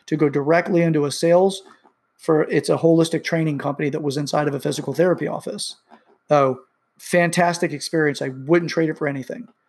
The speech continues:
I learned a lot about business. I learned a lot about physiology. I learned a lot about, um,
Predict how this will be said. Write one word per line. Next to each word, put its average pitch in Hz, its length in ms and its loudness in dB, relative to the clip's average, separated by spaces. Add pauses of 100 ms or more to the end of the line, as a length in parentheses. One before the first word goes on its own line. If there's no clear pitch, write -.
(300)
I 147 80 0
learned 147 260 2
a 143 40 2
lot 143 260 4
about 151 260 2
business. 143 420 -4
I 143 60 -4
learned 131 240 -4
a 135 40 -6
lot 143 260 2
about 139 380 -4
physiology. 139 720 -4 (360)
I 143 60 2
learned 143 200 2
a 135 60 0
lot 143 240 4
about, 143 420 0 (400)
um, 143 480 0